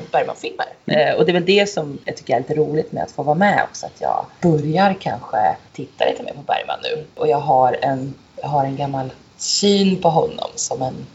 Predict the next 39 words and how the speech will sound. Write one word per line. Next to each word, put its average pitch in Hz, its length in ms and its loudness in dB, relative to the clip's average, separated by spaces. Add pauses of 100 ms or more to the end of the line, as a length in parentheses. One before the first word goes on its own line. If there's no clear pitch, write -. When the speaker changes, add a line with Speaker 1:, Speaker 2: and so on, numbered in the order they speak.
Speaker 1:
jävligt - 300 -4
jobbig 123 720 -2 (160)
gubbe, 220 560 0 (240)
om - 140 -14
jag - 100 2
ska - 120 -10
vara - 80 6
helt - 140 -8
ärlig. - 320 -10
<laughs> - 20 -12
Eh, 143 540 -2
och, - 460 2 (840)
eh, 170 320 4 (480)
eh, 180 360 -4
så 196 120 -4
att, - 140 -10 (240)
ja, 226 320 2
mina 247 420 2
ögon 202 220 -2
är 196 40 -2
ganska 190 300 0
nyöppnade 180 1300 0
och 226 180 4
så - 100 -2
här, - 100 0
jag 143 140 0
tittar - 340 -2
kanske 175 260 0
inte 156 200 2
på 143 200 2
det 139 60 0
som 139 180 -2
en 139 80 -4
cineast 151 800 0
direkt, - 380 -6
utan 131 380 -4 (360)
jag - 120 -6
tittar - 300 -4
kanske 127 440 -8